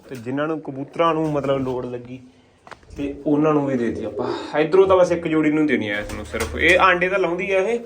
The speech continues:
ਪਰ ਫਿਰ ਵੀ ਇਹਦੇ ਆਂਡੇ ਨਾ ਦੋ ਵਾਰੀ ਚੱਕ ਤੇ ਤੋਂ ਪਹਿਲਾਂ ਆਪਾਂ ਯਾਰ, ਤਾਂ ਕਰਕੇ ਮੈਂ ਥੋੜ੍ਹੀ ਜਿਹੀ ਜਾਨ ਹੋਵੇ ਨਾ ਕਬੂਤਰਾਂ 'ਚ। ਇੱਧਰ ਵੀ ਦੇਤੀ ਬਈ ਦਵਾਈ,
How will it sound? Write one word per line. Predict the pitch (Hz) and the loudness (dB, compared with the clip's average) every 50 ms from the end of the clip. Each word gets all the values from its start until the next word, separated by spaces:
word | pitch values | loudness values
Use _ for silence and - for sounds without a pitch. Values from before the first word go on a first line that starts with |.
| - - - - - - - - - | -10 -18 -20 -20 -20 -20 -12 -6 -2
ਪਰ | 185 190 | -2 -2
ਫਿਰ | 180 180 185 180 185 | -2 -2 -4 -4 -4
ਵੀ | 185 214 | -4 -4
ਇਹਦੇ | 208 208 208 | -2 0 2
ਆਂਡੇ | 196 190 180 190 190 | 2 2 2 2 0
ਨਾ | 220 214 | 0 -2
ਦੋ | 175 170 165 156 156 | -2 0 0 2 2
ਵਾਰੀ | 160 160 160 151 151 | 2 2 0 -2 -4
ਚੱਕ | 147 135 - 135 | -4 -6 -6 -8
ਤੇ | 131 131 | -8 -8
ਤੋਂ | 123 123 120 | -6 -6 -6
ਪਹਿਲਾਂ | 113 131 135 147 147 | -4 -4 -4 -4 -4
ਆਪਾਂ | 131 123 139 131 | -6 -6 -6 -8
ਯਾਰ, | 127 120 | -8 -8
ਤਾਂ | 120 127 127 123 | -10 -8 -8 -6
ਕਰਕੇ | 123 127 123 127 131 | -6 -8 -8 -8 -8
ਮੈਂ | 127 127 | -8 -8
ਥੋੜ੍ਹੀ | 127 131 131 131 143 | -10 -12 -14 -12 -12
ਜਿਹੀ | 143 131 123 | -12 -10 -6
ਜਾਨ | 120 117 113 117 117 | -4 -4 -4 -4 -4
ਹੋਵੇ | - 117 113 131 | -6 -6 -8 -6
ਨਾ | 151 156 | -8 -8
ਕਬੂਤਰਾਂ | 147 139 131 - - 147 139 | -10 -12 -14 -14 -12 -12 -10
'ਚ। | 127 165 165 - - - - - - - - - | -10 -12 -14 -16 -18 -20 -20 -16 -14 -12 -6 -4
ਇੱਧਰ | - 151 151 170 180 | -4 -2 -2 -2 -2
ਵੀ | 180 185 | -2 -2
ਦੇਤੀ | 175 165 165 156 165 | -2 -2 -4 -6 -6
ਬਈ | 156 156 160 | -4 -4 0
ਦਵਾਈ, | 151 151 143 143 147 151 | 2 4 4 6 4 2